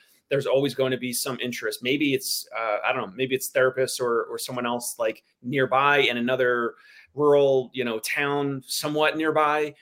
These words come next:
um, or maybe a state away. Uh, but there's options to either sell some of your practice, sell all of it,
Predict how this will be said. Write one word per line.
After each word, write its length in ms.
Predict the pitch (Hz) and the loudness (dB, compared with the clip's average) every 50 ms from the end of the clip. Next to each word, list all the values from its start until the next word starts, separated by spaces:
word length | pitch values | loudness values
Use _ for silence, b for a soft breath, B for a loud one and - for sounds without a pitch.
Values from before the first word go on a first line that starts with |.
| b b b b - | b b b b -4
um, 520 | 123 123 117 113 113 110 110 113 110 98 _ - | -4 -2 0 0 0 -2 -2 -4 -8 -10 _ 2
or 160 | 135 135 127 | 2 2 4
maybe 240 | 131 147 151 160 151 | 4 2 4 4 2
a 60 | - | 2
state 280 | - - - 156 156 | 2 0 2 2 4
away. 460 | 147 139 143 143 139 117 98 98 - _ _ - | 4 4 4 2 2 0 -2 -4 -8 _ _ -6
Uh, 340 | 127 123 117 117 110 107 104 90 - - | -6 -4 -4 -2 -2 -2 -2 -2 -4 -8
but 100 | 139 135 | -8 -4
there's 180 | 135 143 143 139 | -2 -2 0 2
options 480 | 143 147 151 - - 151 135 131 131 - - | 0 0 0 -2 -2 -4 -4 -4 -6 -8 -8
to 160 | - 135 131 127 | -6 -6 -6 -6
either 180 | 127 120 123 | -6 -6 -8
sell 200 | 117 - - 151 | -6 -4 -2 -2
some 200 | 143 - 147 143 | -2 -2 -4 -6
of 80 | 139 127 | -6 -6
your 80 | 135 131 | -8 -6
practice, 560 | - 143 139 135 135 - 139 127 - - b b b b b b b | -2 -2 -2 -2 0 -2 -2 -2 -2 -4 b b b b b b b
sell 260 | - - - 151 135 | -6 -2 2 2 4
all 180 | 135 131 135 135 | 4 4 4 4
of 100 | 135 131 | 4 4
it, 200 | 139 131 127 | 2 2 2